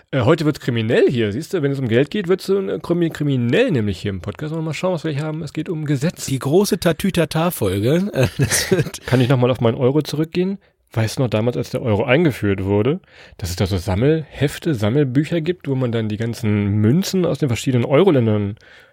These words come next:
Speaker 1: ja, nicht einkleben, aber so einheften konnte? Kanntest du das? Kennst du das?
Speaker 2: Äh, nee, ich hatte aber so ein Euro-Starter-Kit. Das liegt auch noch irgendwo rum. Ich hab mal gehört, die sind Millionen wert mittlerweile. So wie so ein, aber irgendwie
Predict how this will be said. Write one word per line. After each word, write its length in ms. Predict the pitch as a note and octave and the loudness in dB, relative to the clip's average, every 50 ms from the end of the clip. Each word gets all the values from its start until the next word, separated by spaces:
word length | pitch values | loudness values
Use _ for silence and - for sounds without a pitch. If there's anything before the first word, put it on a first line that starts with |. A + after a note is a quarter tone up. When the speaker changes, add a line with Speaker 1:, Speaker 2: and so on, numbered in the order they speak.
| _ _ - | _ _ -2
Speaker 1:
ja, 300 | G#2+ G2+ G2 G2 G2+ - - - - | 0 2 2 2 0 -4 -8 -8 -8
nicht 180 | - - - | -8 -6 -4
einkleben, 480 | - G#2 G2+ G#2+ - - - - E3+ E3 | -4 -4 -4 -2 0 0 2 2 2 2
aber 120 | C3+ A2+ | 2 0
so 80 | G#2 A#2+ | 0 -2
einheften 520 | - A#2+ A2 A#2 B2 E3+ - - F#3 F3 | -2 -2 -2 0 0 -2 -2 -4 -6 -6
konnte? 260 | - F#3 F#3 F3+ G3 | -4 -4 -6 -6 -6
Kanntest 300 | - - B2 B2+ D3+ D3+ | -6 -4 -4 -4 -4 -4
du 40 | F3 | -4
das? 220 | F3+ G3+ G#3 - - | -6 -6 -6 -6 -4
Kennst 160 | - C3 C#3+ | -4 -2 -2
du 60 | E3 | -2
das? 200 | F3+ F#3 - - _ _ | -6 -6 -10 -14 _ _
Speaker 2:
Äh, 340 | - G#2+ G#2+ G#2 G#2+ G2+ G2 | -6 -4 -2 -2 -2 -2 -2
nee, 160 | F#2 C3 E3 | 0 2 2
ich 160 | D#3 B2 G#2 - | 2 2 2 2
hatte 80 | E3+ | 2
aber 80 | E3 D3 | 2 2
so 80 | C3 | 0
ein 60 | D3 - | 0 0
Euro-Starter-Kit. 800 | C#3+ D3 C#3 C3 A2+ - - E3+ G3+ G3+ D3 A#2 - - G2+ G#2 | 0 0 0 0 -2 -2 0 -2 0 0 -2 -4 -4 -6 -8 -6
Das 100 | G2 C#3 | -4 -4
liegt 140 | G3 - | -4 -2
auch 40 | D#3+ | -2
noch 120 | D3+ C3+ - | -2 0 2
irgendwo 240 | E3+ F3 E3+ D3+ | 2 2 2 2
rum. 200 | C#3 B2+ F#3+ G3+ D#3 | 2 4 2 2 2
Ich 100 | B2 D3+ | 2 0
hab 80 | - | 0
mal 100 | E3 D#3 | 0 0
gehört, 220 | D3 C#3+ D#3 D#3 D#3 | 0 2 2 2 2
die 60 | D3+ | 0
sind 180 | C3 D3+ D#3 D3+ | -2 -2 0 2
Millionen 600 | D#3 D#3 D#3 D3 E3 G#3 A#3+ G#3+ F3 C#3+ B2 A2+ | 2 4 4 6 4 4 4 4 4 4 4 2
wert 200 | A#2+ A#2 A2 A2 | 2 0 0 -2
mittlerweile. 560 | A#2 G#2+ A2 A2 G#2+ G2+ G#2+ A2 B2 C#3+ C#3+ | -4 -4 -2 -4 -4 -2 -2 -2 -2 0 0
So 180 | D3 C#3+ C#3+ | 0 0 0
wie 60 | C#3+ D3+ | 0 0
so 80 | D#3 | 0
ein, 260 | D3+ C#3+ D3+ D#3 D3+ | 0 -2 -2 -4 -4
aber 140 | C#3 C3 C#3+ | -4 -2 -2
irgendwie 360 | D3 D#3 E3 D#3+ D#3+ D#3+ D3 | -2 0 0 0 0 0 -2